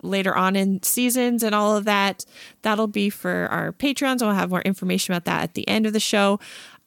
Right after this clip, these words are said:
I will say that The Good Place is kind of known at this point for having one of the biggest surprises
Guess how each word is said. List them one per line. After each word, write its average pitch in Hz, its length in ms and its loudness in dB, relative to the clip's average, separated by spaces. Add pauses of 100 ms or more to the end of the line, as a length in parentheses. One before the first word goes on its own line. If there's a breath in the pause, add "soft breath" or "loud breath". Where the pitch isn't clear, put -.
(140)
I 240 180 2
will 262 260 0
say 240 300 2
that 202 720 0 (160)
The 208 80 -4
Good 247 380 -2
Place 208 580 -2
is 202 160 -2
kind 208 260 -4
of 190 120 0
known 202 360 2
at 196 140 0
this 185 180 -2
point 180 480 -4
for 185 260 -4
having 185 520 0
one 180 160 0
of 180 140 -2
the 185 80 0
biggest - 880 -2
surprises 170 1000 0